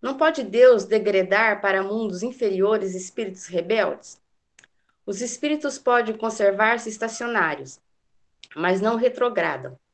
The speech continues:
Em caso de estacionamento, a punição deles consiste em não avançarem,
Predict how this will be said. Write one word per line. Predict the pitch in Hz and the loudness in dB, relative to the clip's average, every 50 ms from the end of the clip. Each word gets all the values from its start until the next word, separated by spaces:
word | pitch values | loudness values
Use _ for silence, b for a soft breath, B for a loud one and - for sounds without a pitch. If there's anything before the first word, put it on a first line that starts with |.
| _ _ _ b b b b b | _ _ _ b b b b b
Em | - 185 196 190 | -2 -2 -2 0
caso | 202 220 226 254 226 226 220 | 2 2 2 2 0 -2 -6
de | 196 185 202 190 185 | -2 4 4 6 6
estacionamento, | 185 190 208 190 - - 190 180 185 180 175 185 202 220 220 196 - | 6 4 2 -2 -2 -2 -4 -4 -4 -2 -2 -2 -2 -2 -2 -4 -4
a | 175 175 | -6 -6
punição | 175 - 214 214 202 196 - - - 214 220 226 208 | -4 -6 -4 -4 -4 -6 -8 -6 -4 -4 -2 -2 -4
deles | 185 190 208 233 240 220 208 214 | -2 0 2 2 2 0 -2 -8
consiste | - - 214 202 196 196 - - 240 254 247 - - - 175 - - | -8 -6 -6 -6 -6 -6 -10 -10 -10 -10 -10 -10 -10 -12 -12 -8 -6
em | 208 220 | -4 -2
não | 214 214 220 | 0 0 0
avançarem, | 226 226 226 247 269 269 - - 208 180 165 151 139 - | 0 0 -2 -4 -6 -6 -6 -4 -4 -4 -4 -6 -8 -12